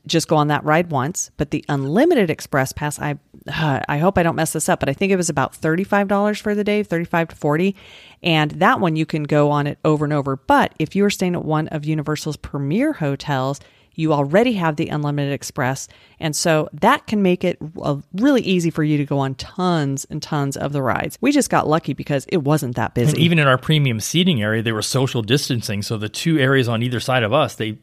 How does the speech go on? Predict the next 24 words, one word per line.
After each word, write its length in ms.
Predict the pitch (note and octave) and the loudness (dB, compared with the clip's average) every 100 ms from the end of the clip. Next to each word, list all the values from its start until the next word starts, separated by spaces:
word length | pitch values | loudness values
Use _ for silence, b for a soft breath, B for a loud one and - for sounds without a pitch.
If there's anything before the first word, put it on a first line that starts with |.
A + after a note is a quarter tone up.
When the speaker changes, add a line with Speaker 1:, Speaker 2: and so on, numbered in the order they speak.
| _ - | _ -12
Speaker 2:
they 240 | B2 A2 | -6 -4
did 180 | A2+ G#2+ | -2 -4
not 220 | A2 A2 | -2 -2
allow 240 | G#2+ G#2+ | -4 -6
people 300 | A2 B2+ A2+ | -4 -6 -6
to 80 | G2 | -8
sit 280 | - C#3 - | -6 -8 -6
there. 240 | F#2 F2+ - b | -10 -10 -14 b
So 100 | E3 | 2
the, 320 | A#3+ G3 E3 E3 - | 4 2 -8 -16 -4
these 180 | E3+ F#3 | -2 -2
passes 480 | - D#3+ D3 C#3+ B2+ | 0 0 2 2 2
are 60 | |
very 240 | A#2 B2 C3 | 4 2 2
similar 400 | C3 A#2+ A#2+ B2 | -2 0 0 0
to 240 | - A#2+ | -2 -2
the 80 | A2+ | 0
ones 280 | G#2+ A2 - | 0 -2 -4
at 320 | A2 A2 - - | -6 -6 -8 -8
the 300 | A#2 A2 G#2 | -4 -4 -4
theme 240 | - F#3 | 0 0
parks 280 | - G2 - | 0 -6 -8
as 100 | G2 | -6
well. 260 | A2+ F2 | -4 -4